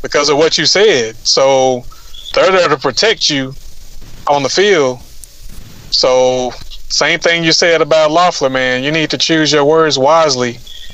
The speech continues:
with what you say and, and how you, you know, take your approach towards people,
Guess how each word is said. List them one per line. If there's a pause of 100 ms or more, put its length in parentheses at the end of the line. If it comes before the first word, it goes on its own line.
(120)
with
what
you
say
and,
and
how
you, (100)
you
know,
take
your
approach
towards
people,